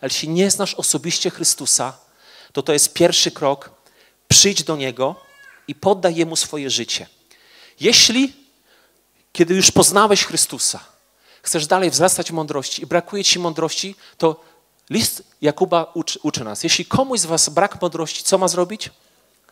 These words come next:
Prosić Boga. I to, co dzisiaj też cytował, cytował, y, Konrad, to jest w kontekście mądrości. Jeżeli komuś z was brak mądrości, mi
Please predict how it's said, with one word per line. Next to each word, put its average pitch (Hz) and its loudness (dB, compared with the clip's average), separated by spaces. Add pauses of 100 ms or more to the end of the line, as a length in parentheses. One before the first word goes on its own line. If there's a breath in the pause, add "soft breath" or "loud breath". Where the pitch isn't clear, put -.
(220 soft breath)
Prosić 233 0
Boga. 139 -6 (160)
I - -18
to, 220 -4
co 220 0
dzisiaj 208 -2
też 185 0
cytował, 156 4 (120)
cytował, 143 -2
y, 120 -4 (400)
Konrad, - -2 (600 soft breath)
to - -4
jest 160 2
w - -10
kontekście 185 -4
mądrości. 175 0
Jeżeli 131 -4
komuś 208 -4
z - -2
was 160 -2
brak 156 -2
mądrości, 139 -4 (920 soft breath)
mi 196 -4